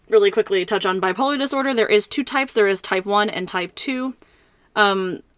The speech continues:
I'm not sure which one is which, so I'm not gonna pretend to know, but one of the types is s-, very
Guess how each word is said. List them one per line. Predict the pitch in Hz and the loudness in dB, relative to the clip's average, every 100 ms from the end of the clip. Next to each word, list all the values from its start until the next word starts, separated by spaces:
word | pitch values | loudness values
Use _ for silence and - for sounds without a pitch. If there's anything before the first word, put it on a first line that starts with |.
| _ | _
I'm | - 226 233 | 2 2 6
not | 220 196 | 4 4
sure | 233 214 | 4 6
which | 202 208 | 6 6
one | 208 | 2
is | 175 | 4
which, | 196 | 0
so | 202 | 0
I'm | 190 | 0
not | 180 | 0
gonna | 185 | -2
pretend | 180 202 180 | -6 -4 -4
to | |
know, | 180 175 185 | -2 0 0
but | 185 180 | 0 0
one | 175 208 | 2 2
of | 254 226 | 2 2
the | 208 | 0
types | - 190 185 - - - | 4 4 4 -2 -6 2
is | 190 185 180 175 - | 4 4 2 -2 -8
s-, | - | -10
very | 202 208 208 208 202 208 | 2 4 6 6 6 4